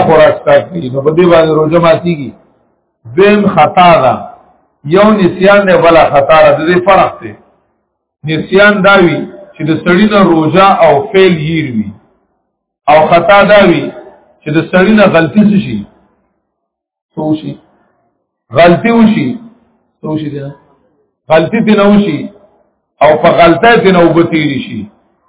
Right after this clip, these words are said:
لکه روژه ښه یاده ده. په خولې ته اوبه واچولې او ناڅاپي کې ته څه شوې؟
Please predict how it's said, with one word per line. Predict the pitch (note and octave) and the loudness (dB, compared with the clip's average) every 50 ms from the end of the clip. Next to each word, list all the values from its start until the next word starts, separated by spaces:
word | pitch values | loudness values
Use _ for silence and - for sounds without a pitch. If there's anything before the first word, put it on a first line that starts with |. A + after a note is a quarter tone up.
| - | -2
لکه | D3 D#3 C#3+ D#3 F3 | -2 0 2 2 2
روژه | F3 F#3 F#3 F3+ G#3 A3+ A3+ | 2 4 4 4 4 4 2
ښه | G#3 - A3 G#3 G#3 G3+ | 2 2 2 4 4 4
یاده | G#3 G#3 F3+ D3+ D3+ | 4 4 4 2 2
ده. | C#3 B2 A2+ G2+ - - - - _ _ _ _ _ - | 0 0 -2 -2 -4 -8 -16 -20 _ _ _ _ _ -4
په | - G3+ | -2 0
خولې | F3+ F#3 G#3+ G#3+ G#3+ | 0 2 2 2 2
ته | G3 F#3+ | 2 2
اوبه | F#3 F#3 G3 G#3 G#3 | 2 2 4 4 4
واچولې | G#3+ A3 A3 G#3+ G#3 G3+ G3 F#3+ F#3 E3+ - - - - - _ _ - | 4 2 2 2 2 2 2 2 2 0 -2 -4 -10 -20 -20 _ _ 0
او | C#3+ D#3 D#3 D#3+ | 2 2 4 4
ناڅاپي | E3 E3 D3+ - E3+ E3+ F3 F#3+ F#3+ E3+ | 2 0 0 0 0 2 2 2 2 2
کې | E3 E3+ | 0 -2
ته | E3 E3+ | -2 -2
څه | F3 F3+ F3+ | -2 -2 -4
شوې؟ | E3+ - - A#2 G#2 | -6 -6 -8 -10 -10